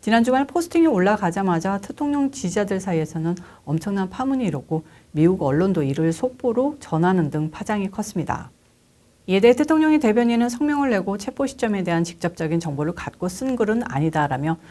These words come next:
그러나 트럼프 전 대통령의 무고함과 우리의 불의한 시스템에서 사법의 무기화를 정당하게 강조하는 입장을 밝힌 것이라고 전했습니다.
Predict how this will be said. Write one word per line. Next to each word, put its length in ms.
그러나 280
트럼프 280
전 180
대통령의 540
무고함과 600
우리의 400
불의한 420
시스템에서 800
사법의 560
무기화를 680
정당하게 760
강조하는 540
입장을 480
밝힌 380
것이라고 520
전했습니다. 640